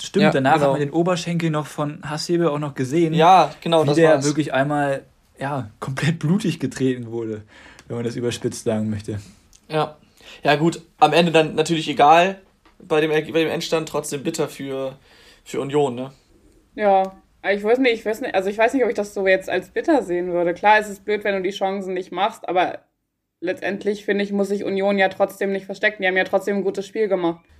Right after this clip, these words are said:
Speaker 3: Also
Speaker 2: Nein, natürlich, aber,
Speaker 3: so
Speaker 1: Was
Speaker 2: aber ich
Speaker 1: anderes
Speaker 2: meine,
Speaker 1: hat Tom ja nicht
Speaker 2: Union,
Speaker 1: gesagt.
Speaker 3: Nee,
Speaker 2: Union
Speaker 3: ja, ja.
Speaker 2: kann's tatsächlich schaffen, in der zweiten Bundesliga-Saison in den internationalen Wettbewerb, in die Conference League einzuziehen.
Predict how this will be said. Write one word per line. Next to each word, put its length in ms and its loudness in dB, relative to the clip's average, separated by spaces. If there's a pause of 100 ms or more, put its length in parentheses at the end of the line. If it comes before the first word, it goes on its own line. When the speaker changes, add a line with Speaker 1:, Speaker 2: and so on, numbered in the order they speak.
(120)
Speaker 3:
Also 160 -6 (120)
Speaker 2:
Nein, 260 4
natürlich, 400 0
aber, 200 4
Speaker 3:
so 60 -2 (200)
Speaker 1:
Was 20 0
Speaker 2:
aber 140 4
ich 40 4
Speaker 1:
anderes 200 2
Speaker 2:
meine, 100 -2
Speaker 1:
hat 60 -8
Tom 140 -2
ja 80 -2
nicht 180 -6
Speaker 2:
Union, 400 4
Speaker 1:
gesagt. 60 -6
Speaker 3:
Nee, 140 2
Speaker 2:
Union 240 4
Speaker 3:
ja, 60 6
ja. 80 8
Speaker 2:
kann's 200 0
tatsächlich 480 0
schaffen, 260 2
in 100 -2
der 140 2
zweiten 540 -2
Bundesliga-Saison 1000 -2
in 80 -6
den 80 -6
internationalen 720 0
Wettbewerb, 460 -2
in 100 -8
die 160 -8
Conference 720 6
League 240 -2 (400)
einzuziehen. 800 2